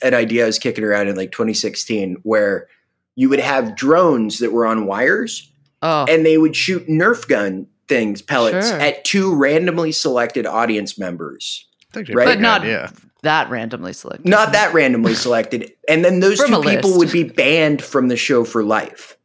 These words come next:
Speaker 1: So, like, they would not,
Speaker 2: <laughs>
Speaker 1: they,
Speaker 2: They would
Speaker 1: they might
Speaker 2: symbolically die.
Speaker 1: You could show up, and then
Speaker 2: Yeah.
Speaker 1: you might get droned.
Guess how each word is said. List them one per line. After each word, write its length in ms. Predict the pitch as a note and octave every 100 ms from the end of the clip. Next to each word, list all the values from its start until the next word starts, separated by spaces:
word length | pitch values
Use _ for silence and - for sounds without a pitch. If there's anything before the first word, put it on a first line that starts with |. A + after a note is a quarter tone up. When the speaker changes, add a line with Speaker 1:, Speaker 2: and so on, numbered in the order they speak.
| - -
Speaker 1:
So, 180 | - F#3
like, 260 | F3 D#3+ C#3
they 180 | E3+ F3
would 160 | F3
not, 440 | E3+ F#3 G#3+ A3 -
Speaker 2:
<laughs> 400 | - - - -
Speaker 1:
they, 80 | G3+
Speaker 2:
They 100 | B3+
would 100 | A3+
Speaker 1:
they 160 | F3+
might 160 | A3 G3
Speaker 2:
symbolically 480 | G#3 G#3+ G#3+ F#3 D#3
die. 560 | C#3 A#2 A#2 G#2 C#3+ _
Speaker 1:
You 260 | F3+ E3+ G#3
could 200 | - -
show 380 | - A3+ G#3+ G3+
up, 380 | A#3 D#3 - - -
and 160 | F3
then 120 | F3+ F#3
Speaker 2:
Yeah. 60 |
Speaker 1:
you 120 | F3+ E3+
might 380 | D#3 E3 D#3+
get 220 | D#3+ D#3+ B2
droned. 580 | C3 D#3 C3 F#2 D2+